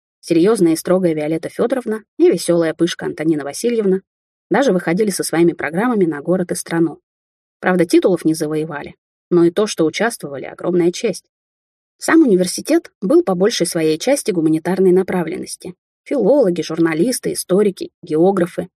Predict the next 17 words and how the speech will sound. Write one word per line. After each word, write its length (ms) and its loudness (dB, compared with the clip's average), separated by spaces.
ну 140 6
и, 20 0
конечно, 480 2
экономисты 540 2
и 40 -4
менеджеры 460 0
разных 380 -8
мастей. 440 -4
Куда 240 -2
ж 80 -12
без 120 -14
них? 220 -10
Физкультурники 680 2
появились 460 0
в 20 -16
здании 380 4
недавно, 480 0